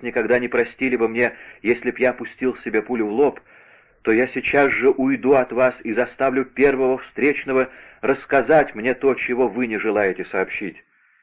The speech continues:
Я обвиню его в том, что он лжёт. И убьёшь его? Вот это чудесно, пожалуйста. Мне-то что за дело до этого? Убивай, мой милый, убивай,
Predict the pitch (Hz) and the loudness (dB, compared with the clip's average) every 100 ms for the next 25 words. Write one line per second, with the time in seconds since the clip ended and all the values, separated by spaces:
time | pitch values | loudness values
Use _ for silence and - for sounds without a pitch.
0 | _ _ 92 95 127 127 127 104 98 135 | _ _ -4 2 4 4 4 0 -2 0
1 | 139 127 123 - 143 127 - 127 131 127 | 0 0 0 2 0 2 0 2 2 0
2 | 185 156 - _ _ _ _ _ _ _ | 2 2 0 _ _ _ _ _ _ _
3 | _ _ _ - 85 78 82 101 135 139 | _ _ _ -14 -10 -8 -2 -2 -2 -6
4 | 117 82 65 _ _ _ _ _ _ _ | -6 -6 -8 _ _ _ _ _ _ _
5 | _ _ _ _ 82 95 156 190 - - | _ _ _ _ -8 -6 -2 -4 -6 -10
6 | 80 80 - 139 196 190 202 170 - _ | -4 -4 -4 -8 -6 -2 -2 -4 -10 _
7 | _ _ _ _ _ _ _ _ _ 117 | _ _ _ _ _ _ _ _ _ -2
8 | 180 226 214 151 - 110 110 101 98 87 | 2 4 4 0 0 2 2 2 2 2
9 | 85 82 78 82 80 - 135 151 156 165 | 0 -2 -4 -6 -8 -4 0 2 4 2
10 | 156 131 117 117 113 113 110 120 120 123 | 2 -2 -4 -4 0 0 0 0 2 4
11 | 131 127 123 | 4 2 -4